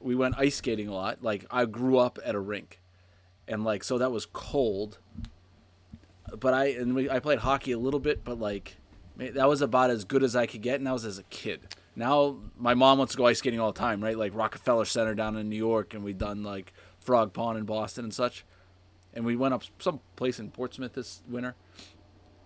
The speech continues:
Like, it's just cold now. Like, I, I'm like, you skate around a little bit,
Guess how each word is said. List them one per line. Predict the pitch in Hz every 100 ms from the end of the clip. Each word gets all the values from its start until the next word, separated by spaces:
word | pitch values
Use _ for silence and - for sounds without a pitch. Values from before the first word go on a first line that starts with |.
| - - -
Like, | 147
it's | 185
just | 247 -
cold | 135 135 104
now. | 90 92
Like, | 98 101
I, | 104
I'm | 120 123 107
like, | 110 101 98
you | 101
skate | 101 - 123
around | 117 113 113
a |
little | 117 110
bit, | 117 120